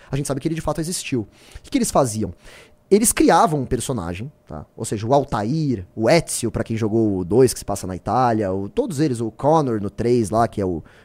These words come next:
o indígena, que é muito legal também. É, esses personagens, eles não existiram na vida real.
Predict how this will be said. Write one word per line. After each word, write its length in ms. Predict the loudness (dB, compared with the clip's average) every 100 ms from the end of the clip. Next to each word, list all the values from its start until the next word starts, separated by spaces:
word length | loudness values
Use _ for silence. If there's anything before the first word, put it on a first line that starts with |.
| -10
o 60 | -6
indígena, 500 | -4 0 0 -2 -6
que 80 |
é 20 | -10
muito 160 | -10
legal 240 | -8 -6 -6
também. 360 | -8 -8 -8 -10 -20 -20 -20 -4
É, 200 | 0 2
esses 180 | 2 0
personagens, 800 | -2 -4 -2 -2 0 0 -2 -6 -4
eles 160 | -2 0
não 60 |
existiram 440 | 0 -4 -6 -6 -4
na 60 |
vida 160 | -4 -4
real. 300 | -4 -8 -10